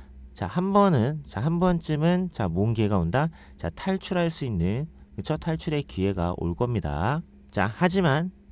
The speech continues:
제가 추천드리는 건 뭐다? 자, 물 한번 타시는 걸 추천을 드리죠. 다만 중요한 건 뭐다? 자, 비중이죠, 비중.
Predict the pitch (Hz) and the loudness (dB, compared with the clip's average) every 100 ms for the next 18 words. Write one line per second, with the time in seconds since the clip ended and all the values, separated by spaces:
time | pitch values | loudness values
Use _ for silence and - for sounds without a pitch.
0 | - 120 131 - 156 170 143 120 120 117 | -4 0 0 -2 -2 0 2 0 0 0
1 | 87 82 143 165 - 85 78 104 127 127 | 0 0 -2 -4 -6 -6 -4 -2 0 0
2 | 139 131 135 135 - 170 165 160 110 92 | -2 0 0 0 -2 -4 0 -2 0 -2
3 | 110 127 131 151 131 120 92 90 82 76 | -2 -8 -6 -4 -4 -4 -2 -2 0 0
4 | 95 156 - - - - - - 107 127 | 0 -2 -6 -18 -20 -20 -14 -2 0 2
5 | 120 - 104 110 107 104 85 110 107 85 | 0 -2 0 0 0 -2 0 -2 -2 -6
6 | - 92 90 123 87 82 - 80 80 78 | -6 -8 -4 -4 -4 -4 -4 -8 -4 -4
7 | 87 143 175 | -2 -4 -6